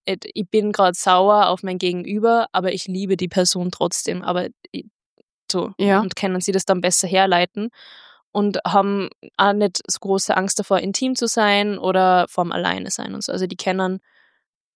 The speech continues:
Speaker 1: bei
Speaker 2: Mhm.
Speaker 1: denen arbeitet hier der prefron-, frontal
Speaker 2: Ja, der
Speaker 1: lobe.
Speaker 2: Fro-, Frontallappen.
Speaker 1: Ja.
Speaker 2: Der entwickelt sie, by the way, erst mit
Speaker 1: fünfundzwanzig fertig.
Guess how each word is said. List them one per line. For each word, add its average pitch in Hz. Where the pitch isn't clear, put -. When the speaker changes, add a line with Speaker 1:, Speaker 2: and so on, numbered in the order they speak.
Speaker 1:
bei 196
Speaker 2:
Mhm. -
Speaker 1:
denen 208
arbeitet 190
hier 214
der 185
prefron-, 190
frontal 196
Speaker 2:
Ja, 190
der 180
Speaker 1:
lobe. 180
Speaker 2:
Fro-, 175
Frontallappen. 185
Speaker 1:
Ja. 190
Speaker 2:
Der 220
entwickelt 233
sie, 220
by 190
the 190
way, 185
erst 190
mit 202
Speaker 1:
fünfundzwanzig 208
fertig. -